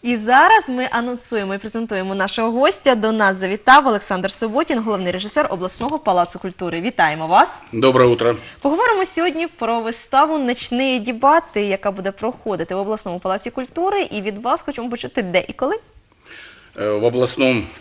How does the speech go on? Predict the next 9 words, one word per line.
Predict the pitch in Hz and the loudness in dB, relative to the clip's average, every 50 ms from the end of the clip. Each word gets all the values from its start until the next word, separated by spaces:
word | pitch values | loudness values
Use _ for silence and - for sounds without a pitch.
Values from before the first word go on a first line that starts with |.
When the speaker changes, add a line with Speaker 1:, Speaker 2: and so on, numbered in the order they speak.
| - - - | -20 -16 -8
Speaker 2:
дворці | 107 107 113 107 - - 98 | -4 -2 -2 -2 -2 -4 -4
культури | - - 95 90 - 123 147 202 226 247 | -4 -4 -8 -6 -4 -2 0 0 0 -2
двадцять | 175 123 107 110 107 - 95 - | -4 0 0 0 0 -2 -6 -8
шостого | - 113 92 - - 120 101 92 95 87 - - - - - - _ - | -8 -8 -8 -8 -6 -6 -4 -4 -4 -8 -8 -12 -20 -20 -20 -20 _ -10
ноября | 98 98 95 98 95 87 107 120 151 190 202 | -6 -4 -4 -4 -4 -2 -2 0 2 2 0
в | 156 107 | 0 -4
восемнадцать | 107 95 - 95 98 110 135 147 - 110 - | -8 -8 -6 -4 -4 -4 -4 -4 -6 -8 -10
часов | - - 131 117 - | -8 -8 -10 -10 -8
вечера. | 92 87 - - - 85 87 | -10 -12 -10 -12 -14 -14 -14